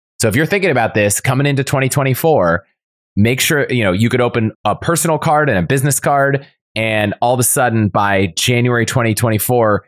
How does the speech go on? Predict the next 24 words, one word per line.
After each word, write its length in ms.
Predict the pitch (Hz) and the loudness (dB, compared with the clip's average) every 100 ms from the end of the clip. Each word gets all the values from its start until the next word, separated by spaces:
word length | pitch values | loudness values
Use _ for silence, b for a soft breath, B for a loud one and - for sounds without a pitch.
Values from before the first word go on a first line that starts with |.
| _ - | _ -2
you 140 | 113 | 0
spend 360 | - - 120 117 | 0 -2 0 2
the 80 | |
welcome 300 | 110 113 120 | 2 2 2
bonuses, 440 | 107 104 92 104 90 | 0 0 0 0 0
you 100 | 117 | 0
get 220 | 139 - | -2 0
there, 340 | 110 98 92 _ - | 0 0 -2 _ -4
you've 160 | 120 | -2
got 300 | 139 113 - | -2 -4 -6
two 320 | - - 226 | -8 0 2
years 500 | 294 180 165 104 95 - - | 2 2 2 2 0 -4 -4
of 180 | 113 98 | -4 -2
br-, 140 | 117 | -2
nominating 500 | 127 127 139 123 110 | 0 0 0 0 0
someone 440 | 98 117 107 95 92 - _ | 0 0 2 0 -2 -8 _
to 80 | 123 | -6
fly 400 | - 120 110 107 - | -2 0 0 0 -2
anywhere 480 | 131 156 135 131 127 | -2 0 2 2 2
you 120 | 117 | 0
fly 340 | 117 101 92 | 0 2 0
for 160 | - 85 | -2 -4
free. 260 | 82 - - _ _ - | -4 -6 -10 _ _ -6
It's 220 | 143 | -4